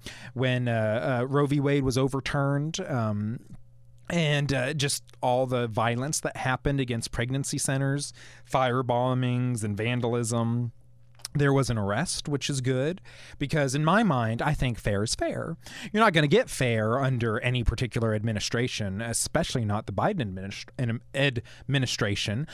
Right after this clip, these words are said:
with how they've handled, uh, various things, pro-life activists versus pro-choice activists.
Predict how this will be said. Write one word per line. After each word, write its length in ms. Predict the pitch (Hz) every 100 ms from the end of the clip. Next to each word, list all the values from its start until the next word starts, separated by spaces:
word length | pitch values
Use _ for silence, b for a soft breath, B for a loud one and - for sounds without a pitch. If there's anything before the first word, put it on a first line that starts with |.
| B
with 120 | 131 143
how 120 | 135
they've 140 | 131
handled, 720 | 101 131 127 123 117 113 107
uh, 240 | 127 117 107
various 400 | 117 113 113 -
things, 320 | 110 107 110
pro-life 440 | - 127 117 113
activists 720 | 120 107 - 113 110 - -
versus 440 | 107 107 - 110 -
pro-choice 1080 | - 120 107 - - - - 143 151 - -
activists. 840 | 151 - 165 208 - - -